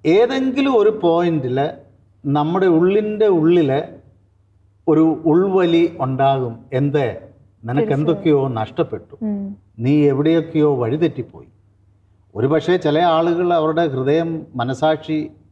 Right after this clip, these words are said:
Speaker 1: കഠിനമാക്കിക്കൊണ്ട്, "ഓ, പാപമൊക്കെ എല്ലാവരും ചെയ്യുന്നതാ, വലിയ പ്രശ്നമില്ല" എന്നും പറഞ്ഞ് ചിലപ്പോൾ വർഷങ്ങളോളം ജീവിക്കുമായിരിക്കും.
Speaker 2: ഉം ഹും.
Speaker 1: പക്ഷേ ഏതെങ്കിലും ഒരു മൊമെന്റിൽ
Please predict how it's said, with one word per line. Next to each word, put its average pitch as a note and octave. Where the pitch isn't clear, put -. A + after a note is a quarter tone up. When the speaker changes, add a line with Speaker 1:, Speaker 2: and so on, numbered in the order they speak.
Speaker 1:
കഠിനമാക്കിക്കൊണ്ട്, D3+
"ഓ, D3+
പാപമൊക്കെ C#3
എല്ലാവരും C#3
ചെയ്യുന്നതാ, C#3
വലിയ C3+
പ്രശ്നമില്ല" C#3+
എന്നും D3+
പറഞ്ഞ് D3
ചിലപ്പോൾ D3+
വർഷങ്ങളോളം G#3+
ജീവിക്കുമായിരിക്കും. G3+
Speaker 2:
ഉം A3
ഹും. G#3+
Speaker 1:
പക്ഷേ C#3+
ഏതെങ്കിലും B3+
ഒരു A3
മൊമെന്റിൽ F3